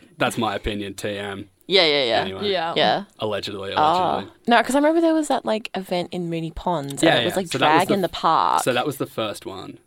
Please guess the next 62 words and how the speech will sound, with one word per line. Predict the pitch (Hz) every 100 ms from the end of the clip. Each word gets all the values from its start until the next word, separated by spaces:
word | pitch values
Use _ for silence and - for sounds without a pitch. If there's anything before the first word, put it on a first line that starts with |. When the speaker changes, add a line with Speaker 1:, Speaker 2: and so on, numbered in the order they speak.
| _ -
Speaker 1:
That, | 101
Speaker 2:
Was | 214
that | 285
the | 269
first | 262 285
one? | 226
That | 190
was | 240
so | 254
Speaker 1:
that, | 233
Speaker 2:
neat. | 220
Speaker 1:
that | 226
Speaker 2:
I |
was | 262
Speaker 1:
was | 226
the |
Speaker 2:
living | 269 302
around | 247 202 170
there | 151
at | -
the |
time. | - 214
Speaker 1:
that | 185
was | 175
the | 135
first | - 120 117 113
one | 110
that | 101 -
happened. | 101 98 - 95 101 95 -
They | 101
came | - 98 95 95
with, | 95 -
like, | 101 104 -
big | 95
calico | - 98 95 95 95
banners | 98 95 92 -
to | -
Speaker 2:
Mm. | - 160 -
And | 233
it |
was | 254
a | 247
Speaker 1:
protest. | - -
Speaker 2:
family | 220 226 220 202
event | 175 135 156 -
Speaker 1:
It | 120
was |
Speaker 3:
Yeah. | 190 180
Speaker 1:
a |
fa-, | 170
Speaker 2:
as | 160
well. | 151
Speaker 1:
it |
was | 113 113
a |
Speaker 2:
Hor- | - 196
Speaker 1:
family | 123 117
event | 107 107 98
that | 98
had | 98
a |
cou-, | -